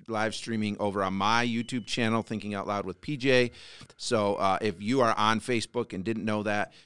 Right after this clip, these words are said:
we have a playlist there. So if you're new and you wanna catch the other live streams we've done, you can go there. There's a playlist there. So wanted to throw that out there. Uh, also, for those of you who may not be connected with Scott, you can find Scott on Awana Northern Michigan on Facebook. So look him up. He would love to have you be a part of that.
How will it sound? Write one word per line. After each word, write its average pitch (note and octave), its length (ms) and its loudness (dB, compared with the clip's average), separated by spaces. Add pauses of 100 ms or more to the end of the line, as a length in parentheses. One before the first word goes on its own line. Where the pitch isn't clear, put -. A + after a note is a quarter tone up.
(100)
we C#3+ 100 2
have G3+ 120 4
a D3+ 60 4
playlist A#2+ 480 2
there. F2+ 240 -4
So - 400 0 (160)
if B2 200 -4
you're C#3 260 4
new B2 520 4
and A2 140 2
you B2+ 100 0
wanna B2+ 240 0
catch - 320 -2
the A#2 160 2
other B2 360 4 (200)
live G#2+ 240 2
streams G#2 300 -4
we've F2+ 120 -8
done, G2 220 -2
you F#2 80 -8
can G#2 160 -8
go G#2+ 220 2
there. G2 260 0
There's F2+ 180 -10
a F2 40 -12
playlist G2 420 -4
there. F#2 220 -2
So G2 320 -2 (320)
wanted C3 320 4
to A#2 80 0
throw B2+ 240 2
that A#2 200 6
out A2+ 200 2
there. G#2+ 260 2 (400)
Uh, G#2+ 180 2
also, D3+ 440 8
for C#3 140 0
those C#3 220 6
of A#2 140 -2
you C#3 380 0
who B2 260 -4
may B2+ 260 0
not B2 400 2
be A#2+ 160 -4
connected B2 520 -6
with G#2 180 -4
Scott, C3+ 500 4
you A2 120 -6
can G#2 180 -8
find A#2 320 -2
Scott C3 480 4
on G#2 240 -2
Awana G#2+ 560 -4
Northern G#2+ 420 -2
Michigan A#2+ 480 -2
on G2+ 200 -2
Facebook. A#2+ 560 -4
So F#2 160 -4
look A2+ 240 -4
him A#2+ 200 -4
up. A#2+ 240 -2
He G#2 120 -20
would G2 160 -12
love G2+ 180 -2
to G#2 60 -8
have G#2 120 -6
you G2+ 100 -8
be G2 100 -4
a F#2+ 60 -2
part A2 220 -4
of F2+ 100 -6
that. G2+ 320 0